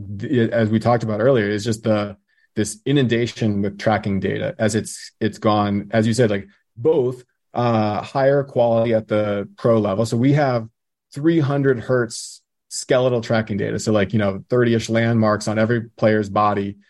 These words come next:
um, the ball, et cetera, at three hundred ticks per second. So, like, what can you do with that? And then, uh, we talked about it too in organ-, across levels, like,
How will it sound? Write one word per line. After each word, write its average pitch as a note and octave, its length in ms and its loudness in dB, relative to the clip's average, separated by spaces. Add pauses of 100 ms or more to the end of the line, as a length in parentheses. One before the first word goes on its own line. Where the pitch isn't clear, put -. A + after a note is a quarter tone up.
(200)
um, F#2+ 380 -2
the G2 60 -8
ball, B2 440 0
et A2 80 -10
cetera, A2+ 480 0 (240)
at A#2 400 -4
three D#3+ 160 2
hundred B2+ 240 2
ticks A2 220 -4
per G#2 100 -4
second. - 380 -10
So, A#2 120 0
like, G#2+ 240 0 (220)
what D3 160 0
can D3 140 -2
you C3 80 2
do A2+ 260 0
with G#2+ 220 0
that? G#2+ 320 -6 (160)
And E3+ 100 0
then, D#3+ 720 -2
uh, C#3+ 60 -2
we C#3+ 100 0
talked C#3+ 220 0
about C3 140 2
it - 40 -10
too D#3 140 2
in B2 340 -2
organ-, A#2+ 340 0
across A#2 440 -2
levels, B2+ 420 2
like, G#2+ 180 -2